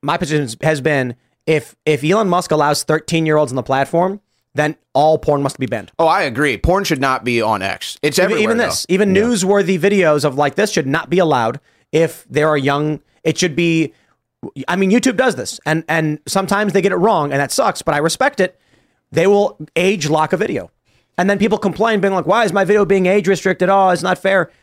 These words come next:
Speaker 1: And sometimes it's not fair. But the challenge is, how do you allow people to upload whatever they want while preventing people from uploading things that are illegal?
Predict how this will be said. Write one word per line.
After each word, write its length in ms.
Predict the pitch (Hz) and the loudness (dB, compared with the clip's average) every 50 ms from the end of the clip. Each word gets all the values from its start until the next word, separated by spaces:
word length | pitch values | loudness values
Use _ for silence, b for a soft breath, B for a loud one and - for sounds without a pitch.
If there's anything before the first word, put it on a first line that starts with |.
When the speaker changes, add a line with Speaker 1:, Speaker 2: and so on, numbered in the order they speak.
| b | b
Speaker 1:
And 140 | - 143 139 | -6 -4 -4
sometimes 260 | - 185 180 185 165 | -2 -2 -2 -2 -4
it's 100 | 156 139 | -2 -2
not 160 | 165 170 160 - | -2 -2 -2 -2
fair. 260 | - 135 104 - - - _ _ _ _ _ _ _ _ _ - | -2 -4 -6 -6 -8 -14 _ _ _ _ _ _ _ _ _ -4
But 160 | 165 175 165 | -4 -2 -2
the 80 | 175 | -4
challenge 440 | - - 190 190 214 226 226 208 147 | -4 -2 0 0 0 0 0 0 2
is, 420 | 160 147 139 135 143 147 - - - _ _ _ _ _ _ _ | 2 2 2 0 0 -4 -8 -10 -12 _ _ _ _ _ _ _
how 320 | - 165 170 202 214 233 | -6 -4 0 0 0 0
do 180 | 180 147 196 202 | 0 0 0 0
you 600 | 190 180 190 180 175 170 165 160 151 151 151 - - _ _ _ - | 2 2 2 4 4 4 4 2 0 0 -2 -4 -8 _ _ _ -2
allow 320 | 147 160 165 156 170 202 | 0 0 2 2 2 0
people 200 | 196 202 160 - | 0 0 0 0
to 60 | - | 0
upload 280 | - 165 170 - 165 151 | 0 0 0 0 0 0
whatever 260 | 135 143 151 175 196 | 2 2 2 2 2
they 100 | 175 147 | 2 0
want 480 | 139 131 214 226 151 120 110 110 - - _ _ _ _ _ _ | 2 2 2 0 0 -2 -6 -10 -14 -20 _ _ _ _ _ _
while 200 | - 147 160 151 | -2 0 0 0
preventing 520 | 151 - 170 151 123 220 269 254 254 220 165 | 0 0 0 0 0 0 0 0 0 0 0
people 180 | 180 170 160 156 | 2 2 2 0
from 120 | 147 160 - | 0 0 -2
uploading 360 | 151 156 - 156 156 151 147 | -2 -2 0 0 0 0 0
things 320 | 143 - 151 147 143 123 117 | 0 -2 -2 -2 -2 -2 -2
that 160 | 139 - - | -2 -2 0
are 120 | 123 139 | -2 -2
illegal? 480 | 127 135 127 123 151 160 127 101 82 | -2 -2 0 0 0 0 0 -4 -8